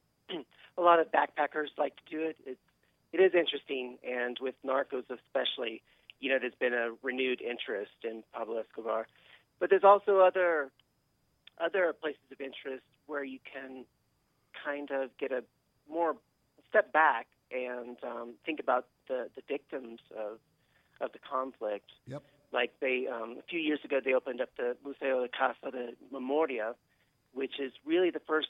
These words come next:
Speaker 1: time in the country that they've opened up some kind of memorial or museum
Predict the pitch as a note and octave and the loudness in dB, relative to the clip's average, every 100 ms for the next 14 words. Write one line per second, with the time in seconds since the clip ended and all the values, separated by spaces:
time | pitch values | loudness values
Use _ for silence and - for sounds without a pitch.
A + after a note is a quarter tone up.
0 | - D#3+ C#3+ C3 - C#3 C#3 - B2+ A#2+ | -2 -2 -2 -8 -8 -6 -6 -8 -10 -8
1 | A#2 A2+ A#2+ A#2 A#2+ A#2+ A2+ - C3+ A#2+ | -4 -4 -2 -4 -6 -4 -4 -4 -16 -16
2 | B2+ B2 A#2 B2 C3 C3+ C3+ C3+ B2 A#2 | -10 -8 -6 -4 0 2 2 2 0 -2
3 | - A2+ A#2 A2+ A2+ A2 B2+ C3 A2+ | -6 -6 -4 -6 -10 -6 0 0 0